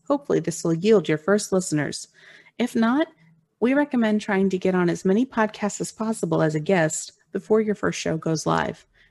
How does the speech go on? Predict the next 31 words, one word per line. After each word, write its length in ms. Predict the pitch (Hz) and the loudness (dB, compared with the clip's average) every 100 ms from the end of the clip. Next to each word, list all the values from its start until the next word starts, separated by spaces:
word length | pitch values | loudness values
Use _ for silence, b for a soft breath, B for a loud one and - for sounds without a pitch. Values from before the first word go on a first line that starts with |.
| b | b
This 240 | 262 - | -4 0
way 80 | 262 | 0
you 160 | 247 233 | 0 2
can 160 | 196 | 0
direct 320 | 180 180 185 | 2 0 0
your 100 | 180 | -2
listeners 460 | 175 233 - 170 175 | 0 0 0 -2 -2
to 140 | - | -4
a 100 | 160 | -2
website 480 | 165 202 - 233 240 | 0 -2 -2 -4 -2
and 100 | 208 | -2
an 160 | 160 - | -2 0
email 240 | 202 233 | 0 0
sign-up 380 | 240 220 185 - | 0 0 0 0
page 380 | - 160 151 - | -4 -4 -4 -4
to 100 | 175 | -4
get 160 | - | -4
notified 500 | - 220 214 - 151 | 0 0 0 0 0
when 160 | 151 156 | 0 0
the 80 | 160 | 0
first 320 | - 196 - | 0 -2 -2
episode 460 | 170 175 - 160 156 | -4 -4 -4 -4 -2
launches. 560 | 160 156 - - - - b b b b b b | -2 -4 -8 -10 -16 -20 b b b b b b
It 120 | 220 | 0
may 200 | 214 262 | 2 4
also 300 | 339 294 - | 4 4 0
be 160 | 214 196 | 2 4
beneficial 580 | 180 175 175 185 - 170 | 4 2 0 -4 -2 -4
to 80 | 170 | -4
start 300 | - 180 180 | -4 -4 0
blogging 420 | 190 220 269 | 2 4 2